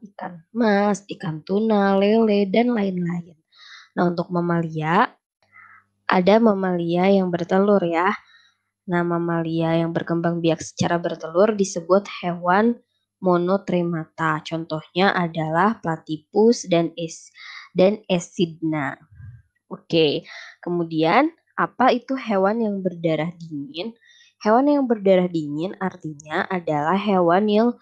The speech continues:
suhu tubuhnya kira-kira sama dengan suhu lingkungan di sekitarnya.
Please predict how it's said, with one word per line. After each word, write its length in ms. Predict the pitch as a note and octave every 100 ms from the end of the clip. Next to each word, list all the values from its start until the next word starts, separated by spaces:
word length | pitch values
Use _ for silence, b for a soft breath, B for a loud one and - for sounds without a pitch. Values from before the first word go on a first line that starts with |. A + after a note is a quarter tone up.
| b b _
suhu 320 | - A3 G#3+
tubuhnya 560 | G#3+ G#3 F3+ F3 F#3 G#3
kira-kira 560 | G3+ F#3+ F#3+ F3 E3+
sama 400 | G3 F#3+ F3 G#3
dengan 240 | G3+ F#3+ F3
suhu 320 | F3 E3+ E3+
lingkungan 560 | E3 E3 D#3+ E3 F#3 F#3+
di 80 |
sekitarnya. 720 | F3+ - E3 C#3 D3+ D3+ D3